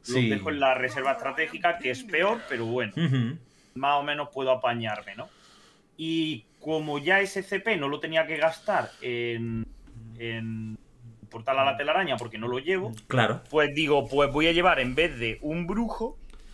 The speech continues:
Speaker 1: eh, voy a llevar dos brujos que son solo cinco puntos más porque pierden la regla personaje y tal,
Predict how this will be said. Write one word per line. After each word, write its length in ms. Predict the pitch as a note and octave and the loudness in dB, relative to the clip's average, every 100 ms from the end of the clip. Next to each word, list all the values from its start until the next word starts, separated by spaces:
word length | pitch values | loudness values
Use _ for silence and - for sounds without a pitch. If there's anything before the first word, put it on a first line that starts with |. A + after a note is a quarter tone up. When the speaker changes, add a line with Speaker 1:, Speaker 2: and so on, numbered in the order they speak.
| - | -10
Speaker 1:
eh, 240 | C3 C3 B2 | -4 -2 -2
voy 160 | C#3+ D#3+ | 0 2
a 60 | |
llevar 400 | D#3 E3+ C3 A2 | 4 4 4 2
dos 200 | D3+ D#3+ | 0 0
brujos 300 | F3+ A3 G#3+ | -2 -4 -6
que 80 | C3+ | -4
son 200 | D3 C#3+ | -4 -4
solo 240 | D#3 D3+ D#3 | -4 -6 -8
cinco 280 | D#3 - D3 | -10 -10 -8
puntos 320 | D#3+ D#3+ E3 | -4 0 2
más 220 | F3+ A3 - | 2 0 -4
porque 220 | A#2 A2+ | -8 -8
pierden 380 | B2 B2 B2+ B2+ | -4 -4 -2 -2
la 100 | B2 | -2
regla 240 | B2+ C3 | 0 -2
personaje 380 | B2+ C#3+ C#3 D3+ | -2 -8 -8 -6
y 40 | |
tal, 200 | F#3 F3 | -4 -4